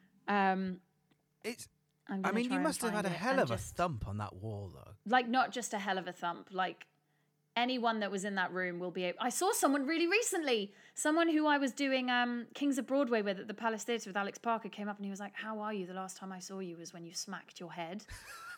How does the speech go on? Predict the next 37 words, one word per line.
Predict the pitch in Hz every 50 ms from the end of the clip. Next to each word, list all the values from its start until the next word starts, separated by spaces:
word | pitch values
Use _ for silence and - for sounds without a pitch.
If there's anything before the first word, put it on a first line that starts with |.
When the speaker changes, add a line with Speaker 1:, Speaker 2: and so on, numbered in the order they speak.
| _ -
Speaker 1:
And | 208 214
I | 214 220
was | 214 208
like, | 220 214 208 202 - - - - - 254
"Ah, | 247 262 254 254 240 233 220 202 180 - - _ _ _ _ _ _ _ _ _ _ _ -
that | 214 - - - 220
defining | 180 233 220 - - 233 226 240 233 233 240 226 214
day | 220 226 233 233
of | 226 202
my | 226 220 220 208
career." | - 226 220 214 220 226 233 254 254 - _ - 107
Speaker 2:
Oh, | 101 95 92 92
my | 85 73 71 73 - -
goodness. | - 92 87 - 90 82 - - - - _ _ _ _ - -
Speaker 1:
Okay, | 208 208 214 196 175 170 -
are | -
you | 202 226 233 226
ready | 254 247 226 208
for | - -
this? | 185 180 165 170 - - - - - _ -
Speaker 2:
I | 117 120
can't | - - 135 131 123
wait. | 110 110 104 95 - - _ - _ _ _ _ _ - - _ _ _ _ _ _ _ - - - _ _ _ _ _ _ _ _ _ _ _ _ _ _ _ _ _ _ _ _ _ _ _ _ _ _ _ _ _ _ _ _ -
Oh, | 294 339 349 349 330 311 294 262 247 233 214 208 202 196 190 180 180 175 185
that's | 269 302 - -
a | 202
golf | - 226 214 196 - -
ball, | - 165 156 151 143 143 139 135 123
kids. | 110 - 151 151 156 156 139 - -
That | 196 190 180 180
is | 147 151
a |
golf | 139 165 160 151 135 -
ball | - 147 139 135 131 127 127 135 - _ -
on | 131 131 131 123 127 127 123 123
her | 117 113 131 117
head. | 117 117